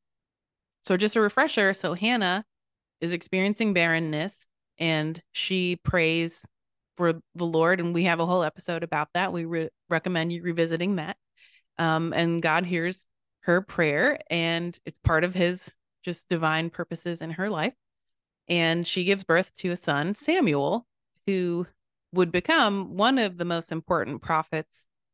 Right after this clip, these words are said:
in Israel. And part of what makes Samuel so important is he is the prophet who anoints David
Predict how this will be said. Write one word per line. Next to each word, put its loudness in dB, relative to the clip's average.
in 0
Israel. -8
And 0
part 4
of 0
what 0
makes -4
Samuel -2
so 0
important -2
is 2
he 2
is 0
the -2
prophet 0
who 0
anoints -4
David -2